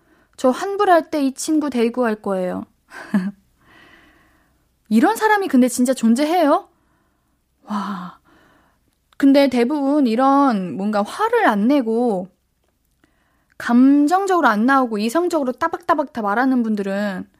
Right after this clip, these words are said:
뭐랄까, 굳이 이 순간에서 감정적으로 행동이 안 된대요.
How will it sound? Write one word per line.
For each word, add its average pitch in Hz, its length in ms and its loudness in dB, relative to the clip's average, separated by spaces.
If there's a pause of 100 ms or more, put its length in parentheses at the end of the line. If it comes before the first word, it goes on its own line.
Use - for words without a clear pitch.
(540)
뭐랄까, 202 640 -2 (460)
굳이 294 460 0
이 262 320 -2
순간에서 320 920 0 (1000)
감정적으로 339 760 2
행동이 403 300 0
안 214 160 0
된대요. 233 560 -2